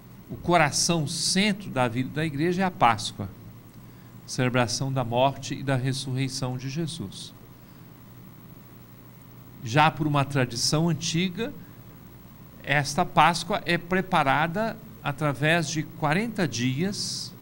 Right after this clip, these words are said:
daí o nome Quaresma, nos quais a igreja se esforça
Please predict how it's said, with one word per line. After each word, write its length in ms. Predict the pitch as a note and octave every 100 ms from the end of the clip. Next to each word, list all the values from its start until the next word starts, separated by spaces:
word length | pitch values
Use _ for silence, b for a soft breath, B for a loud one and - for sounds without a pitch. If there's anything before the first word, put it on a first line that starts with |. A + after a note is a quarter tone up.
| - - - -
daí 240 | A2 A2+ B2+
o 80 |
nome 280 | A#2+ A2+ A2+
Quaresma, 760 | A2 D#3+ C3+ A#2 C3 - G3 A#3+ - - - - - - - - - - - - - - - - - - -
nos 240 | F3 A3 -
quais 640 | E3+ D#3+ G3 A3 - - -
a 120 | F#3
igreja 420 | E3+ F3 F#3 E3
se 180 | - F#3+
esforça 720 | F3 - D#3 E3 F#3 - G#3+